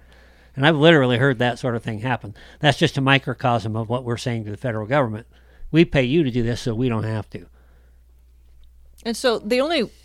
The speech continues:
Speaker 2: solution, and it's not really a solution, the only,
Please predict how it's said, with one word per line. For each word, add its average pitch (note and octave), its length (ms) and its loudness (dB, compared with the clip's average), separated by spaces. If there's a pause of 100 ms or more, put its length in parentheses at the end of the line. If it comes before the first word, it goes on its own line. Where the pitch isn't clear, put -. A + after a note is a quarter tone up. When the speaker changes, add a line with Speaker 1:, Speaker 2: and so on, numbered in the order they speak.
(160)
Speaker 2:
solution, F#3 720 -4
and F#3+ 140 0
it's - 140 -6
not F#3 160 -6 (100)
really F3 260 -4
a E3 40 -6
solution, D#3 680 -6
the F3 120 -2
only, E3 400 -4